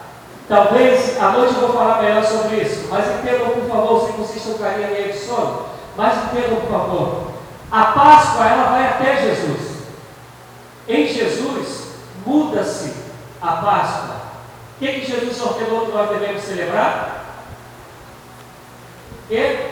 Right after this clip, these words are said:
participa comigo. O que que Jesus mandou celebrar? Então, mas o que que ele celebra? Fazer isso em memória? A ceia. Jesus não institui mais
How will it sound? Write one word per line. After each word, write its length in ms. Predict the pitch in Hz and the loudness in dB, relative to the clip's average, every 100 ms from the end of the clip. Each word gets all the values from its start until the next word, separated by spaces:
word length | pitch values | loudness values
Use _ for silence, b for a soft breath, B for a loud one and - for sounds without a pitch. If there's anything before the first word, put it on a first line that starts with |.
| - - - - | -10 -14 -18 -8
participa 440 | 214 226 277 262 | -2 -2 -2 -8
comigo. 420 | 247 233 220 - 214 | -8 -6 -6 -6 -8
O 160 | - | -10
que 80 | 254 | -10
que 140 | 254 254 | -10 -10
Jesus 280 | 240 226 214 | -10 -10 -8
mandou 200 | 214 208 | -6 -6
celebrar? 720 | 208 185 180 - - - - - - - - - - - - - - - - - - - - - - - - - - - - - - - 170 - - - - - - 196 - - - - - - - - | -6 -6 -4 -4 -6 -8 -12 -14 -16 -18 -18 -20 -20 -20 -20 -20 -20 -20 -20 -20 -20 -20 -20 -20 -20 -20 -20 -18 -18 -18 -20 -20 -20 -20 -20 -20 -20 -20 -20 -20 -18 -18 -18 -18 -20 -18 -20 -20 -18 -4
Então, 260 | 208 190 | 0 2
mas 180 | - 190 - - - - | 2 0 -2 -6 -10 -10
o 40 | - | -4
que 100 | 311 | -4
que 140 | 302 | -2
ele 100 | 277 | -6
celebra? 600 | - 262 240 233 - 202 202 | -6 -6 -2 0 0 0 -2
Fazer 320 | 202 208 208 | -2 -2 -2
isso 180 | - 226 | -4 -6
em 100 | 214 | -4
memória? 440 | 214 226 214 - - - - - - - - - - | -2 0 2 0 -4 -8 -12 -16 -16 -16 -18 -16 -14
A 120 | 185 202 | -8 -6
ceia. 640 | 202 190 208 - - - - - - - - - - | -4 -2 -2 -2 -4 -8 -12 -14 -16 -16 -18 -20 -10
Jesus 560 | - 208 208 220 294 - | 0 0 2 0 0 0
não 160 | 240 233 | 0 0
institui 460 | 247 254 233 233 | 0 -4 -4 -4
mais 560 | 226 220 - - - | 0 2 4 2 -2